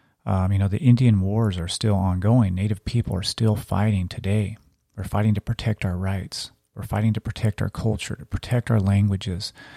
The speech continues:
to raise our children to feel good about themselves.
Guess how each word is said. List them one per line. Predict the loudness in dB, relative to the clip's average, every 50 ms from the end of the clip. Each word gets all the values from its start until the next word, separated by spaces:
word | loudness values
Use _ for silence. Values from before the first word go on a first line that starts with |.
| -20 -20 -20 -20 -20 _ _ _
to | -6 -2 -2 0 0 0
raise | 0 2 4 6 6 6 4 4
our | 2 2
children | 2 0 0 2 4 4 4 6 4 4 4 2 0
to | -2 -4 -6 -6
feel | -6 -4 0 2 2 2 2
good | 2 2 2 4 4 4
about | 2 2 -2 -2 -2 -4
themselves. | -4 -6 -4 -4 -4 -4 -4 -4 -6 -8 -12 -16 -16